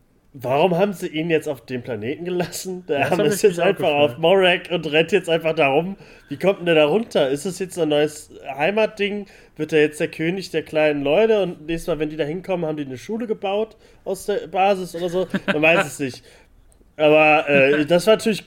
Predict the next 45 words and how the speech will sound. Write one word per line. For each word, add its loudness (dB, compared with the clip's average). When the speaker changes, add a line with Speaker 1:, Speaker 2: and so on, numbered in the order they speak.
Speaker 1:
cool, 4
aber 4
ich -2
dachte, 0
dass 0
sie -2
ihn -8
wenigstens -2
noch -6
mitnehmen -4
und -8
irgendwo -8
hinbringen. -10
Ähm, -2
aber 4
es -2
war 4
natürlich, -10
äh, -6
eine -6
coole -10
Szene. -10
Aber 0
hab -6
ich -14
eben 0
gesagt, 0
dass -10
die -14
kurze -12
Szene -6
schon -16
war -2
mit -12
der -6
sessischen -4
Bombe? -4
Ich -12
fand, -6
was -6
am -6
später -6
kommt, -8
fand -12
ich -20